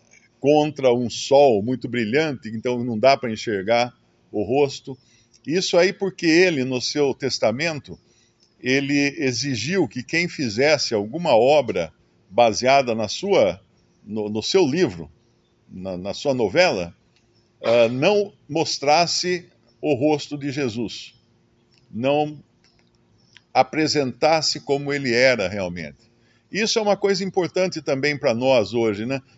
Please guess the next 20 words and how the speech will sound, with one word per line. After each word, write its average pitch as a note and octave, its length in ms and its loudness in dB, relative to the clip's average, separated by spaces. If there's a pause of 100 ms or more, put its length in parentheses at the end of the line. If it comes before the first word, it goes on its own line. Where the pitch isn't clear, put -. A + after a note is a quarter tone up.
Eu C#3+ 80 -10
sempre A#3 300 -4
recebo D3+ 640 0 (340)
perguntas C#3 540 0
do B2+ 100 -2
tipo, D#3 320 -2
"Ah, G3+ 160 4
Jesus E3 420 -2
era D#3+ 200 0
negro, C3+ 720 0
Jesus D#3 320 -4
era C#3+ 160 2
branco, D#3+ 840 -2 (300)
Jesus C3+ 400 -6
era C#3+ 160 -2
mulato, D#3 840 0
como G3 220 -2
que E3 100 -6
ele C#3 120 -6
era?" F3 260 0